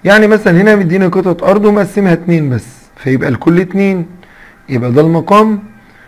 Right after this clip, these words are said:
طيب خد منها الجزء الأخضر واحد من الاتنين، فبقى واحد من اتنين اللي هو نص. طيب النص حبايبي ككسر عشري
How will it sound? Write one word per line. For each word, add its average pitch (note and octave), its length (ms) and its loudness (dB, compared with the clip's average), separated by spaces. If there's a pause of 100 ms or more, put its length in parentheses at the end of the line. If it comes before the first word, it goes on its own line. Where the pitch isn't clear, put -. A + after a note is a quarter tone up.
(140)
طيب C3+ 320 2 (200)
خد G3 240 0
منها G#3 220 4
الجزء F#3+ 320 0
الأخضر F#3+ 640 0 (200)
واحد F3+ 340 2
من E3+ 120 0
الاتنين، E3+ 580 0
فبقى D3+ 460 -2
واحد E3 360 -2
من C#3 180 -6
اتنين D#3 400 -4
اللي C#3 180 -4
هو D3+ 400 -2 (540)
نص. - 440 -4 (580)
طيب A#2 280 -2 (520)
النص D#3 360 -2
حبايبي E3+ 580 0 (420)
ككسر E3+ 440 -4
عشري F3 460 -2